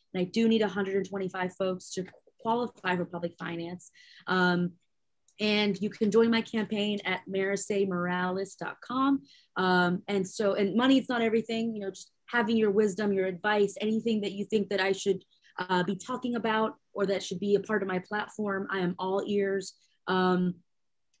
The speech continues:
and, um, yeah, so I'll be, you know, looking to identify folks who would be willing to put together little meet and greets. Um, and then also I'm going to be putting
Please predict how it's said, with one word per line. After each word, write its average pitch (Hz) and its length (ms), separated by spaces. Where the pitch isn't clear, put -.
and, 208 600
um, 190 640
yeah, 349 200
so 214 200
I'll 208 180
be, 214 220
you 214 100
know, 196 80
looking 220 500
to - 80
identify 208 760
folks 208 240
who 208 320
would 190 480
be 208 80
willing 202 420
to 190 140
put 220 120
together 202 280
little 190 220
meet 262 340
and 262 120
greets. 262 480
Um, 190 480
and 202 140
then 208 120
also 202 640
I'm 202 180
going 214 260
to 220 120
be 196 280
putting 208 400